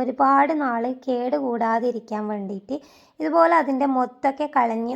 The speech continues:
ഒരു പാത്രത്തിലിട്ടിട്ട് ഒരു, ഏഹ്, ടിഷ്യൂ പേപ്പർ വെച്ചിട്ട് ഒന്ന് അടച്ചു കൊടുക്കുകയാണെങ്കിൽ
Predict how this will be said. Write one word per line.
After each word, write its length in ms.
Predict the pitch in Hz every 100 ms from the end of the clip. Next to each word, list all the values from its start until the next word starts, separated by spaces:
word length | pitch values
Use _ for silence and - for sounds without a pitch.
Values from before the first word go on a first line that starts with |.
| 294
ഒരു 100 | 285 285
പാത്രത്തിലിട്ടിട്ട് 1000 | 247 233 240 233 269 254 - 214 - 240 277 - _ _
ഒരു, 140 | 302 349 349 302
ഏഹ്, 100 | 240
ടിഷ്യൂ 280 | 247 - 254 254
പേപ്പർ 240 | 254 254 262
വെച്ചിട്ട് 400 | 233 220 233 240 233 262
ഒന്ന് 300 | 262 269 320 311
അടച്ചു 320 | 247 220 220 262
കൊടുക്കുകയാണെങ്കിൽ 760 | 247 208 - 220 202 202 208